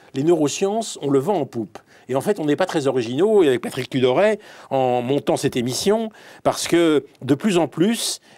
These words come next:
il y a la volonté d'annoncer la découverte, euh,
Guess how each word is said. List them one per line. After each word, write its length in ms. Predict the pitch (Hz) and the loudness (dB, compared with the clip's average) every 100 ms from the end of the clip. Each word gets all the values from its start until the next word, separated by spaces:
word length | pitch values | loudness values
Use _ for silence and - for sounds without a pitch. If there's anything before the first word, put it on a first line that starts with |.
| - | -4
il 60 | |
y 60 | 131 | 2
a 280 | 143 135 127 | 4 4 4
la 80 | 131 | 2
volonté 600 | 151 147 131 151 180 190 | 2 2 0 2 4 4
d'annoncer 520 | 135 131 123 - 143 | 0 -2 -4 -4 -2
la 100 | 120 | -2
découverte, 760 | 127 - 117 104 120 - - 151 - - | -4 -8 -6 -2 -2 -4 -10 -14 -14 -6
euh, 540 | 123 120 113 113 110 | -2 0 2 0 0